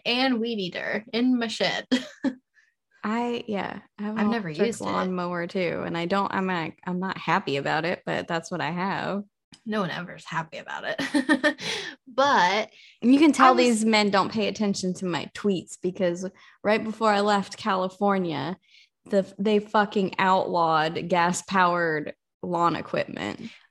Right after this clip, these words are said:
Speaker 1: That's what I was about to say. I was gonna say, wasn't there something in California about, like, you had to use those? <laughs>
Speaker 2: Yeah. Although I don't know if those new, like, battery ones, I don't think they,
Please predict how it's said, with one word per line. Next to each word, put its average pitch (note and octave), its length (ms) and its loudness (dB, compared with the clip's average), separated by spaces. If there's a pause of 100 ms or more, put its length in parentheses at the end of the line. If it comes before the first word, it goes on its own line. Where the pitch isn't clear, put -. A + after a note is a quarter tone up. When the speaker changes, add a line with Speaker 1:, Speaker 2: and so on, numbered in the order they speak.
Speaker 1:
That's A#3 240 -2
what A#3+ 120 0
I G#3+ 40 2
was G#3 140 -2
about G3 220 -2
to F#3+ 80 -10
say. F#3 340 2
I C#3+ 60 0
was G3+ 100 -4
gonna A3 100 -2
say, G#3+ 220 -2
wasn't A3 340 -2
there G#3 140 0
something G3+ 480 -4
in F#3+ 160 -4
California F#3+ 640 -2
about, F3+ 280 0
like, F3+ 200 -4
you G#3 80 2
had F3+ 420 2
to G3 60 2
use A3 280 -2
those? B3+ 580 2
<laughs> G4 60 2 (800)
Speaker 2:
Yeah. G#3 540 0 (400)
Although C4 160 4
I C#4+ 80 6
don't E4+ 160 4
know E4 80 4
if D#4+ 140 0
those C4 200 2
new, A#3+ 460 2
like, G3+ 300 -4
battery A3 440 2
ones, F#3 400 -2
I G#3+ 120 -2
don't B3+ 180 -2
think A#3+ 220 -2
they, A3 320 -4